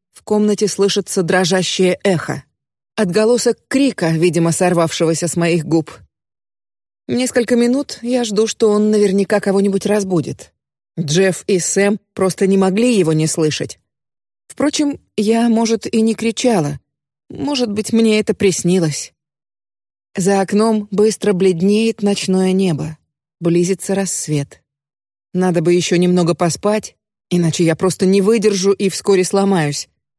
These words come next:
Но нервы сплелись в полыхающий искрами клубок.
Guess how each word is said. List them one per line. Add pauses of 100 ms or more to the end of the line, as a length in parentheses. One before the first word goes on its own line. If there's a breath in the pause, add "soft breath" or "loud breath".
(340)
Но
нервы
сплелись
в
полыхающий
искрами
клубок.